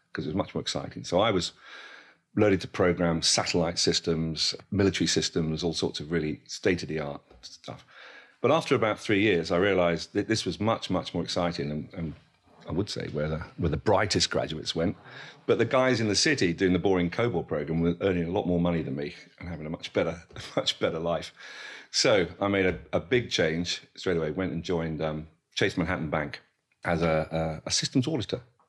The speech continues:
It's quite interesting. Th-, they, they had this idea that any major program they were doing, uh, they, they, they ranked it on risk to the business and to, to their customers. And, uh, there were six of us, uh, for the whole of the Middle East and Africa and Europe.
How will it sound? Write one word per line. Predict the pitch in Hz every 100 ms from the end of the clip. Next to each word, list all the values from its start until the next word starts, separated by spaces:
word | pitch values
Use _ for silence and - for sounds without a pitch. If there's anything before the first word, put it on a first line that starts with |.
| _
It's | -
quite | - 151
interesting. | 151 117 92 92
Th-, | 123 -
they, | 117
they | 92 123
had | 127
this | 120
idea | 117 107 104
that | 92 90 -
any | 131 127 107 92 _ _ _ _ - -
major | 98 107 95
program | - 113 101 85
they | 76
were | 73 71
doing, | 80 67 64 80 _ _ _ -
uh, | 87 87 -
they, | 87
they, | 82 87
they | 82 87 87
ranked | 85 101 95 87
it |
on | - 78 78 - _ -
risk | 104 117 - -
to | 90
the | 78
business | 92 85 73 -
and | 78
to, | - 80
to | - 78
their | 76
customers. | - - 85 65 - - -
And, | 87 87 82
uh, | 87 80 78
there | 90
were | 82
six | - 185 -
of | 76
us, | 71 - - - _ _
uh, | 85 76 76
for | - 80
the | 76
whole | - 87
of | 76 - - - - -
the | 101
Middle | 95 107 92
East | 92 -
and | 87
Africa | 90 - 80 85 82
and | 85 85
Europe. | 87 87